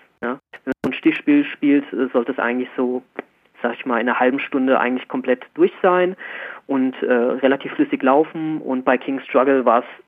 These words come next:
echt, echt, echt langsam und, äh, zäh und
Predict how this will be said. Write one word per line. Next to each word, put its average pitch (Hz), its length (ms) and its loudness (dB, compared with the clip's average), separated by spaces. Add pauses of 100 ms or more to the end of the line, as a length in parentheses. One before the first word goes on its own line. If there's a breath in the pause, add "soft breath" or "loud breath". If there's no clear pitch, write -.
(200)
echt, - 420 -8 (1200)
echt, - 340 -4 (460)
echt - 340 -6 (600)
langsam - 480 -8 (220)
und, 113 360 -12
äh, - 200 -6 (240)
zäh 233 300 0 (280)
und 113 260 -8